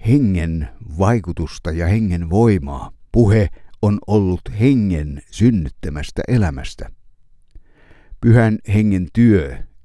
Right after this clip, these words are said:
ei rajoitu vain Jerusalemiin, tuohon päivän Lähi-idän levottomuuspesäkkeeseen, vaan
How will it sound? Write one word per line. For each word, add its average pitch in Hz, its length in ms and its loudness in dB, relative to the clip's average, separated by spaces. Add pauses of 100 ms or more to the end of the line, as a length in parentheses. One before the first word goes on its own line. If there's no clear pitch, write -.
ei 90 440 0
rajoitu 92 720 -2 (340)
vain 78 300 -6
Jerusalemiin, 90 800 0 (800)
tuohon 90 420 0 (600)
päivän 80 440 -4 (500)
Lähi-idän 82 720 -4
levottomuuspesäkkeeseen, 85 1400 -4
vaan 78 220 -6